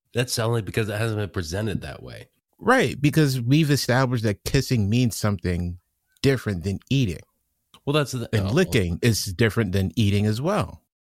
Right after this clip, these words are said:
Speaker 2: We've designated these terms to mean different things.
Speaker 1: Right, but you're not, you're not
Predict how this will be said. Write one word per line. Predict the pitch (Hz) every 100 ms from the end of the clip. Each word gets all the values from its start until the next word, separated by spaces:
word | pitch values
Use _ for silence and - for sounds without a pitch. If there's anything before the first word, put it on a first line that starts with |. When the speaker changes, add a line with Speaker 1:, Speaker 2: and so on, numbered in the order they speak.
| _ _ _ _ _ -
Speaker 2:
We've | 101 135 139 107 -
designated | 120 139 127 104 104 98
these | 92 98
terms | - 107 104 -
to | 98
mean | 101 95
different | - 95 85 71
things. | 90 87 - _ - _ _ - -
Speaker 1:
Right, | 220 92 - - -
but | 143
you're | 120 139
not, | 160 156 -
you're | 123 139
not | 143